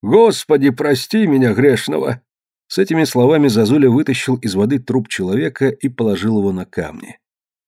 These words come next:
При свете фонаря он увидел молодое красивое лицо, обрамлённое пушистую чёрной бородкой. Приложив руку к груди, он почувствовал слабое биение сердца в теле мнимо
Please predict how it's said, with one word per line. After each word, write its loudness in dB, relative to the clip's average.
При -4
свете -2
фонаря -2
он -2
увидел 0
молодое -2
красивое -6
лицо, -10
обрамлённое 4
пушистую -2
чёрной 0
бородкой. -6
Приложив 2
руку 0
к -6
груди, -2
он 0
почувствовал 0
слабое 0
биение 0
сердца -2
в -12
теле 2
мнимо 2